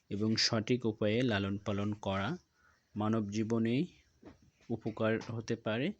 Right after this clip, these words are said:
তবে এর সামাজিক ও ধর্মীয় প্রভাবের দিকেও দৃষ্টি রাখা প্রয়োজন। তো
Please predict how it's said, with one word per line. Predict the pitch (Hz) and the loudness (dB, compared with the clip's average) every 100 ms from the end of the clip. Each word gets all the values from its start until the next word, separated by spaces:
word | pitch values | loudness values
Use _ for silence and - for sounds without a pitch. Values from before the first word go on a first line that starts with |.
| _ _ _ _ _ - | _ _ _ _ _ -6
তবে | 123 110 110 | -2 0 4
এর | 123 | 4
সামাজিক | 127 - 113 110 110 117 123 - | 4 2 2 2 2 2 0 0
ও | 117 | 0
ধর্মীয় | 110 110 107 107 110 | 0 0 0 2 2
প্রভাবের | 120 110 101 104 107 120 123 139 - - _ _ _ _ _ - | 0 0 0 0 4 4 4 0 -8 -18 _ _ _ _ _ -6
দিকেও | 104 110 127 127 | -2 0 2 2
দৃষ্টি | 107 104 - 113 | 4 2 2 2
রাখা | 98 95 110 | 0 0 -4
প্রয়োজন। | 110 113 110 117 160 208 _ _ _ _ _ _ _ _ _ _ _ _ _ _ _ - | -2 2 2 2 0 -2 _ _ _ _ _ _ _ _ _ _ _ _ _ _ _ 0
তো | 120 120 123 127 | 4 6 4 0